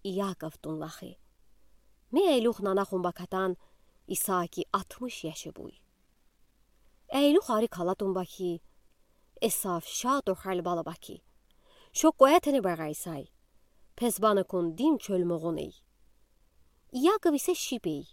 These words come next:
Շո կոժին էի։ Իսակեն չոլնե հեյվանի յղ չուրղալ էի փի։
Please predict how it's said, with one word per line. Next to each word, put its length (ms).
Շո 240
կոժին 420
էի։ 320
Իսակեն 600
չոլնե 460
հեյվանի 440
յղ 180
չուրղալ 420
էի 120
փի։ 220